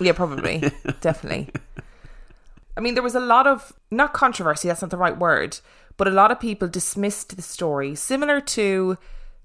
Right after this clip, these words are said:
Speaker 1: the Rochdale poltergeist and similar to the Enfield haunting. They dismissed the story as the family trying to kind of wrangle a new house out of the council.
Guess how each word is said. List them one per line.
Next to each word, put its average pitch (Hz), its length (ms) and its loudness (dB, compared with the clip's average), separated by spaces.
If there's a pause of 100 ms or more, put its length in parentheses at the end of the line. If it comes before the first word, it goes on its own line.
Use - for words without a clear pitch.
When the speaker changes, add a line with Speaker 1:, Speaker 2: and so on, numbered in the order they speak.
(120)
Speaker 1:
the 185 140 6
Rochdale 170 600 2
poltergeist 151 720 -2
and 165 100 -6
similar 175 360 -4
to 170 200 -6
the 170 140 -4
Enfield 160 400 -4
haunting. 151 440 -6
They 160 100 0
dismissed 208 480 -6
the - 60 -12
story 160 480 -2
as 156 120 -4
the 160 100 -10
family 156 520 -2
trying 156 440 -2
to 147 380 0 (760)
kind 165 160 -2
of 151 160 0
wrangle 160 360 4
a 151 80 2
new 151 180 0
house 151 340 -2
out 143 100 -4
of - 40 -6
the - 80 -10
council. - 540 -8